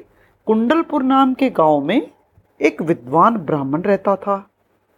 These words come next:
वो अपना छोटा सा स्कूल चलाता था। बहुत से शिष्य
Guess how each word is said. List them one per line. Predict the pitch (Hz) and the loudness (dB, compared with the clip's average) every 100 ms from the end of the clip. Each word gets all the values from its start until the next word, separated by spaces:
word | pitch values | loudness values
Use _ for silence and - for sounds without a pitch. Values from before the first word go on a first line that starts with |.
| _ _ _ 220 | _ _ _ 0
वो | 330 | 4
अपना | 302 - 233 226 | 4 2 -2 -2
छोटा | - 165 165 | -2 -2 0
सा | 165 320 | 0 -4
स्कूल | - - 330 302 | -4 -4 -4 -2
चलाता | 311 269 247 254 | 0 2 0 -2
था। | 247 254 247 _ _ _ _ _ _ _ _ | -4 -4 -4 _ _ _ _ _ _ _ _
बहुत | 175 202 277 311 311 311 - | -6 0 4 6 6 4 0
से | 240 208 | 0 0
शिष्य | - 147 135 - 180 277 427 | 0 -6 -4 -2 2 2 0